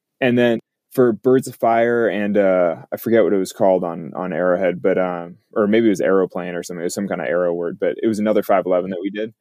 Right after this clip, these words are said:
But a couple of those routes, I mean, you could free solo 'em for sure, but you'd kinda have to dial 'em in and, like, make sure you had it. It ba-, basically, it'd be pretty full on to free solo 'em.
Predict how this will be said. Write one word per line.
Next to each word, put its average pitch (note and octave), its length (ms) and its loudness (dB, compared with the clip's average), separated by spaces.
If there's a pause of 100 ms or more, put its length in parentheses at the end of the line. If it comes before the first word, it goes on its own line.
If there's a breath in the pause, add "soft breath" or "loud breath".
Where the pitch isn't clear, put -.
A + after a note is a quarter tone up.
(260)
But - 80 2
a B2+ 60 2
couple F3 240 2
of E3+ 60 -2
those C3+ 240 0
routes, B2 420 -4
I A#2+ 60 -6
mean, B2+ 160 -6
you F3+ 120 -6
could F3+ 260 2
free C3 160 0
solo A2+ 280 2
'em G#2 100 -4
for G2 140 -2
sure, A#2 320 2
but A2+ 140 0
you'd G#2+ 160 -4
kinda C#3 220 -2
have B2 240 -4
to G2+ 200 -2 (260)
dial G2+ 300 4
'em G2+ 100 -2
in G2+ 200 -2
and, F2+ 100 -6
like, - 180 -8
make F#2+ 240 -6
sure F#2+ 220 -4
you F#2+ 180 -4
had F2+ 220 0
it. - 120 -2
It A#2 160 0
ba-, - 180 2
basically, C#3 280 2
it'd G#2+ 100 4
be G#2+ 100 -2
pretty B2+ 220 -2
full F#2+ 280 0
on F2+ 180 -2
to F2+ 60 -8
free F2 180 -8
solo F2+ 320 -4
'em. G#2+ 100 -18